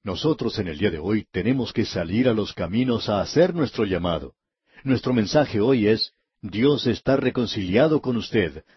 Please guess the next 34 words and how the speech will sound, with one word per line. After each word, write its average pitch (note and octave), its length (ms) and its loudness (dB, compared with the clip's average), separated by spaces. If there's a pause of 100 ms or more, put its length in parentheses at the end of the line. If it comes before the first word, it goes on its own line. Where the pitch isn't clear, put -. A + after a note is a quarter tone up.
reconcíliese C#3+ 920 2
usted A2+ 260 0
con G2 180 -2
Dios." E2 440 -8 (600)
Nosotros B2 480 -4
somos A#2+ 300 -2
embajadores F#2+ 800 0
hoy A2 240 0 (280)
y C#3 100 4
debemos C3 400 4
esparcir C3+ 680 2
la D3+ 160 2
palabra A2 380 4
de F#2+ 120 0
Dios. E2+ 440 -8 (360)
Eso C#3 260 2
es G#2+ 60 -8
lo G#2 100 -4
que - 100 -8
estamos A#2+ 300 -2
tratando A2 400 -2
de F#2 120 -2
hacer C3 280 0 (140)
mediante A2 480 2
este - 220 -2
programa C3 420 0
radial. F#2 460 -2 (580)
Y D3 80 2
opinamos C#3+ 500 2
que B2 120 2
la G#2+ 120 2
palabra G#2 440 2
de E2 120 -6
Dios F#2 380 -6